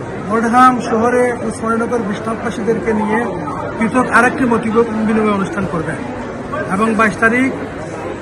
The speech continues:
এ, বিকেল ছয়টায় ব্রাডফুডে উসমানীনগর বিশ্বনাথবাসী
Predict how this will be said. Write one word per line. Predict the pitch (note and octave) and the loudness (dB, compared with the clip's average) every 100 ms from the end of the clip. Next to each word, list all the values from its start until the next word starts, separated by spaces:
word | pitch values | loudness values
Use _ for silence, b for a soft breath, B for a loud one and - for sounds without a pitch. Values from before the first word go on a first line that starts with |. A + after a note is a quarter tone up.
| F3 | -4
এ, | F#3+ F#3+ | -2 0
বিকেল | F#3 A#3+ G3+ | 2 2 4
ছয়টায় | A3+ A#3 C4+ B3 C4 B3+ - - - - - - | 6 6 6 6 4 -2 -6 -8 -8 -8 -6 2
ব্রাডফুডে | G#3+ A#3 - C4 B3+ B3 B3+ - | 4 4 2 2 4 4 2 -4
উসমানীনগর | G#3+ - A3 A3 A3+ | -6 -4 -2 0 -2
বিশ্বনাথবাসী | G3 - G3+ G3+ - A3 F#3 | -2 -4 -4 -6 -6 -6 -4